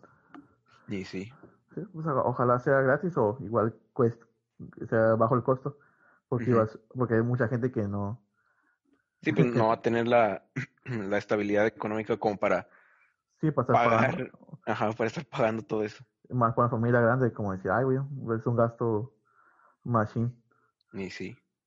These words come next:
Speaker 2: Pero igual, a ver, Agustín, a ver qué nos trae estos días que vienen.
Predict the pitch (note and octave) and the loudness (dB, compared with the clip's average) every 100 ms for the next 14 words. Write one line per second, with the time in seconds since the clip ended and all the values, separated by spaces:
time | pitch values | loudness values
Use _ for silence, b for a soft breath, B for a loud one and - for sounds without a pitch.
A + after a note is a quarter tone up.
0 | _ _ _ A2 G#2+ G#2+ A2+ - E2 G#2 | _ _ _ -4 -2 -2 -6 -10 -6 0
1 | A2+ B2 A#2+ C3 C3+ C3 C3 - - A2 | 0 2 2 2 0 -2 -6 -6 -2 -2
2 | A2 A#2+ B2+ B2+ - _ _ b b b | -2 -4 -2 -4 -6 _ _ b b b
3 | b b - A#2+ A#2+ A#2 B2+ B2 B2 B2 | b b -2 2 2 0 -4 -2 -4 -2
4 | G#2+ A2 A#2 | -4 -2 -4